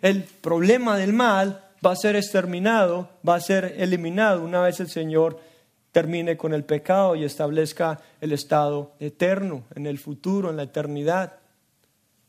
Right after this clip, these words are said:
Esto entonces nos da consuelo de que cada situación en nuestras vidas, cada accidente, cada problema, cada enfermedad, cada situación en nuestras vidas es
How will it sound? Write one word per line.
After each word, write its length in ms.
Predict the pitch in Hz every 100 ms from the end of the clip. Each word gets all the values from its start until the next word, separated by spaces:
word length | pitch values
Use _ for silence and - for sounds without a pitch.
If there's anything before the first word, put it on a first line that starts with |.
| _ _ _ _ _
Esto 220 | 156 160 196
entonces 300 | 180 180 190
nos 140 | 165
da 380 | 165 160 151 -
consuelo 580 | 170 165 196 220 247 139 - _ _ _ _ _ - _
de 120 | 190
que 160 | 208 208
cada 260 | 220 247
situación 480 | 262 220 214 202 208
en 100 | 233
nuestras 360 | 214 202 185 170
vidas, 480 | 233 139 - - _ _ _ _ _ _
cada 480 | 214 214 254 233 185
accidente, 720 | 185 202 185 226 220 196 165
cada 360 | 196 208 226
problema, 600 | 214 196 185 214 214 180
cada 200 | 160 208
enfermedad, 560 | 220 220 196 190 202 196
cada 260 | 240 254 277
situación 680 | 254 190 214 202 226 233 220 -
en 160 | - 208
nuestras 360 | 185 185 185 170
vidas 400 | 247 190 156 - _
es 300 | 196 202 196